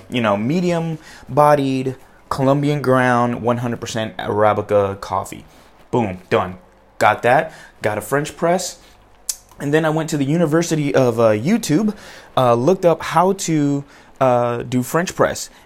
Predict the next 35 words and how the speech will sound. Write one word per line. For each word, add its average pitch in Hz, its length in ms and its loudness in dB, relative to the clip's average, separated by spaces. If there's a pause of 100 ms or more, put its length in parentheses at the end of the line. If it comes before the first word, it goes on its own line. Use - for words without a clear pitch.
And 113 400 0
within 113 380 0
two 156 200 -2
minutes, 175 360 -2
I 123 100 -2
got 123 220 2
my 120 100 -2
degree 123 440 -4
in 123 280 -2
French - 400 -6
pressing. 196 400 0 (440)
<laughs> - 480 0
And 131 260 2 (320)
now, 156 520 2
uh, 139 360 0
I'm 139 200 0
going 135 240 -2
to 127 140 -8
share 131 240 -4
that 120 200 -4
same 123 200 -6
information 117 540 -6
with 107 160 -4
you 170 240 -6
and 123 340 -4
some 117 140 -6
additional 127 420 -4
of 104 120 -6
what 98 100 -4
I've 123 120 -2
learned. 202 280 -4 (400)
So, 131 360 0 (840)
here 117 160 -4
we 123 80 0
go. 120 200 2